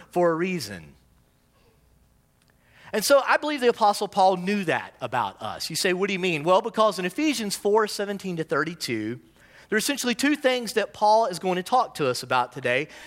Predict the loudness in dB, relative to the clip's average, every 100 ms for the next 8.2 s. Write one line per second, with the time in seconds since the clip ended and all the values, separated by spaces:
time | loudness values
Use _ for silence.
0 | -2 0 2 2 0 0 0 4 6 4
1 | 0 -8 -18 -4 0 0 0 -4 -4 -2
2 | 2 6 6 4 -2 -20 _ _ _ _
3 | -10 -2 -2 -2 0 4 6 4 2 -8
4 | _ -4 0 0 -2 -4 -2 -2 0 0
5 | -2 -4 -4 -2 -4 -2 0 -2 -4 -4
6 | -2 0 0 0 -2 -10 -20 -20 _ 0
7 | 0 -2 -2 0 0 -2 -4 0 4 4
8 | 2